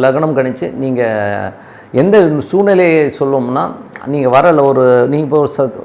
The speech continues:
வரீங்கன்னு வச்சுப்போமே, வந்தோடனே அதுக்கு ஒரு லக்னம் வச்சுக்கோங்க. So அப்போ ஒரு ஹோரை ஓடும். So அந்த நீங்க வர நேரத்துல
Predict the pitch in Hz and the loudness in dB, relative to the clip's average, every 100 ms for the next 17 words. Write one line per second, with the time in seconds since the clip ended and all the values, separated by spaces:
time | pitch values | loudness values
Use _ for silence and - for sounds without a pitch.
0 | - 156 170 165 131 - 131 135 95 - | -2 0 0 -2 -6 -6 -4 -4 -6 -6
1 | 127 147 165 143 113 156 - - - - | -4 0 0 0 -2 -6 -10 -20 -8 -2
2 | 165 175 160 156 196 170 - - 107 110 | 0 2 2 2 0 -2 -4 -6 -8 -8
3 | 107 - 160 139 - 214 196 175 135 170 | -12 -4 2 4 4 2 4 4 2 2
4 | 214 196 135 110 110 - - 143 127 127 | 2 2 2 -2 -6 -16 -8 -4 0 0
5 | 139 135 135 127 139 160 143 139 151 | 0 -4 -2 2 2 2 0 -2 -2